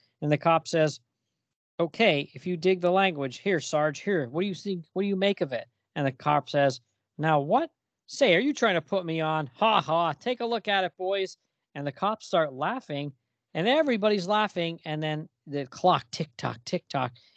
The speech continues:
and it gets to twelve. And we finally see him freak out and says, "No, no, it couldn't say that. It couldn't. Ah!" And he goes nuts. And the sergeant says, "Better lock him up till we can get a head doc. The guy's gone bananas."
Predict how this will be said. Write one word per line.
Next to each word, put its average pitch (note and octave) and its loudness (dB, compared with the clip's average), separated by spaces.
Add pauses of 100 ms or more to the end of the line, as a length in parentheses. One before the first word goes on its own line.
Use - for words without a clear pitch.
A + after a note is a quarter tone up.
and C#3 2
it D3 0
gets E3+ 4
to D3+ -2
twelve. F3+ 6 (460)
And D#3 0 (280)
we C#3+ -6
finally E3 4
see F#3+ -6
him D#3 -2
freak F#3 -2
out G3+ 0
and D3+ -12
says, C#3 -6
"No, G#3 2
no, G3+ 2
it F3 -8
couldn't B3 -4
say F3 -4
that. F3+ -6
It F#3 -10
couldn't. B3 -2 (120)
Ah!" E4 -4
And E3 -8
he E3 -4
goes D3+ 0
nuts. D#3+ 0
And D3+ 0 (580)
the D3+ -8
sergeant D3 2
says, C#3 2 (440)
"Better D#3+ 6
lock F3+ 0
him G3+ -4
up F#3+ -4
till E3+ -10
we E3+ -6
can E3+ -12
get E3 0
a C#3+ 0
head F3+ -4
doc. G#2+ -10 (280)
The D3+ -2
guy's E3+ 4
gone E3 -4
bananas." C#3+ -2